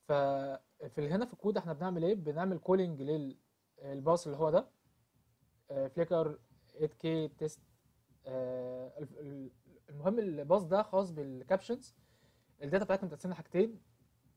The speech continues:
آه، كابشنز و-، والصور.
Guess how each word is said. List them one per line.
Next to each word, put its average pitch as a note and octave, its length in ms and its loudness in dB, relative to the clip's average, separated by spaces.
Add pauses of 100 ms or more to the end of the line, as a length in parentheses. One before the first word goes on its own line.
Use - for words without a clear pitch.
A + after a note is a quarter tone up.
(120)
آه، C#3 300 -2
كابشنز A3+ 600 -2
و-، D3+ 200 0 (140)
والصور. D#3+ 840 2